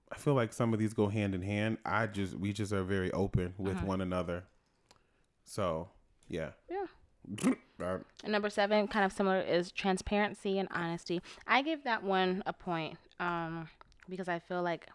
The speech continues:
Speaker 2: well, for me, I feel like I've been being very honest lately. And it has
Speaker 1: Mm-hmm.
Speaker 2: been so freeing, y'all.
Speaker 1: Mm-hmm.
Speaker 2: It's been so freeing. And you know what?
Speaker 1: Mm-hmm.
Speaker 2: Everybody is okay. Ain't nobody except
Speaker 1: Mm-hmm.
Speaker 2: being my friend.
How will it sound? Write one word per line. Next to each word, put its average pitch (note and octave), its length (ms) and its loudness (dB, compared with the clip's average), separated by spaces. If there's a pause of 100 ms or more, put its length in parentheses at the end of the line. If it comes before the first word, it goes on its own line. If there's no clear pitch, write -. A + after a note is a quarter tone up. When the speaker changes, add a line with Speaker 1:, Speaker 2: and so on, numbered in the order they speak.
Speaker 2:
well, C#3+ 300 -2
for D#3+ 120 -4
me, F#3 300 0 (1040)
I G3 80 -4
feel F3 140 -2
like D3 80 -4
I've D3 80 -2
been C#3+ 100 -6
being C#3 220 -8
very C3+ 340 -2
honest C3 360 -10
lately. C#3 340 -10
And D3 560 2
it - 40 4
has B2 140 2
Speaker 1:
Mm-hmm. G2+ 100 -2
Speaker 2:
been - 80 -4
so A3+ 240 0
freeing, C3 540 -10
y'all. C3+ 300 -8
Speaker 1:
Mm-hmm. C#3 1040 2
Speaker 2:
It's A3 160 2
been G3 160 -4
so G#3 260 4
freeing. C3+ 460 -8 (180)
And D3+ 220 8
you C#3 60 2
know - 140 4
what? A#2 160 6
Speaker 1:
Mm-hmm. E2+ 80 2
Speaker 2:
Everybody F#3 560 -2
is F3 80 -6
okay. D3+ 400 -4 (380)
Ain't D3+ 340 2
nobody E3 240 0
except - 120 2
Speaker 1:
Mm-hmm. - 40 2
Speaker 2:
being D#3 140 -2
my D3 80 -6
friend. G3 440 0